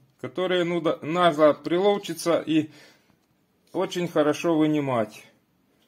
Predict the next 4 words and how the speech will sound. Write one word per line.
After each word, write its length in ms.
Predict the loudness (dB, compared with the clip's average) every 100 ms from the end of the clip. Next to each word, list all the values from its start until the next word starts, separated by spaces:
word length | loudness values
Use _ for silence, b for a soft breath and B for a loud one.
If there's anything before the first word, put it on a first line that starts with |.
| _
Такие 400 | -12 -6 -2 0
вот 240 | 0 -4 -2
ножки 520 | 0 -2 -6 -10 -10 -16 _ _ _ _ -20 -20 _
телескопические. 1300 | 0 2 2 0 -2 0 -2 -2 -12 -12 -10 -8 -10